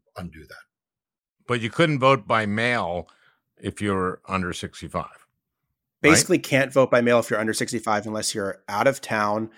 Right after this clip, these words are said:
Speaker 3: have a disability that is not covid, or are in jail. So, I mean, if you want, <laughs> if you wanna vote,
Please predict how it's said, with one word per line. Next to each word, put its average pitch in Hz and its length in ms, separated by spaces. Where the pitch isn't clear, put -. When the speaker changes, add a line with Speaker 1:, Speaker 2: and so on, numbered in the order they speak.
Speaker 3:
have 120 200
a 127 40
disability 113 500
that 98 140
is - 80
not 104 260
covid, 107 540
or 113 200
are 101 140
in 110 180
jail. 95 500
So, 147 140
I - 20
mean, 143 140
if 131 120
you 139 100
want, - 140
<laughs> - 240
if - 160
you 190 140
wanna 202 140
vote, - 360